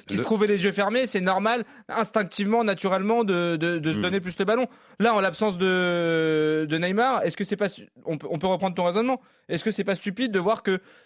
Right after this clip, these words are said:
Speaker 1: euh, bah, Bernat et Hakimi, ou Nuno Mendes et Hakimi, ils font quarante-cinq appels dans le vent à chaque match, qu'on veut que jouer petit jeu, Messi qui la donne à Mbappé, Mbappé qui la remet à Messi, et cetera.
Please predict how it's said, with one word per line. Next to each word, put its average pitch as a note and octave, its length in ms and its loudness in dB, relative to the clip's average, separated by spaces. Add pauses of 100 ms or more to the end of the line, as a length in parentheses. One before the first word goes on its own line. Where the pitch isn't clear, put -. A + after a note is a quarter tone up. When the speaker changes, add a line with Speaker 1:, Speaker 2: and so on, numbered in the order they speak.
(140)
Speaker 1:
euh, G3 220 4
bah, D#3 140 2
Bernat F#3 420 2
et G3 100 2
Hakimi, F#3+ 460 0
ou G3+ 160 2
Nuno G3 320 2
Mendes G3 200 0
et G3+ 200 0
Hakimi, G3+ 320 -2
ils G#3+ 80 -2
font F#3 160 -4
quarante-cinq G#3+ 560 0
appels G3+ 280 0
dans F#3 140 2
le F3+ 60 -2
vent G3+ 140 2
à F#3 60 2
chaque F3+ 200 -4
match, G3+ 260 -2 (240)
qu'on F#3 160 0
veut G3 120 2
que A3 180 2
jouer G#3+ 160 2
petit G3+ 220 -2
jeu, G#3 200 2
Messi G#3 320 0
qui G3+ 140 -6
la G3 100 2
donne F#3+ 240 0
à F#3 200 2
Mbappé, G3 360 2
Mbappé G3+ 300 0
qui G#3 120 -4
la G3 100 4
remet F#3 180 0
à F#3+ 80 2
Messi, F#3+ 340 -2
et G#3+ 60 -4
cetera. F#3+ 420 -2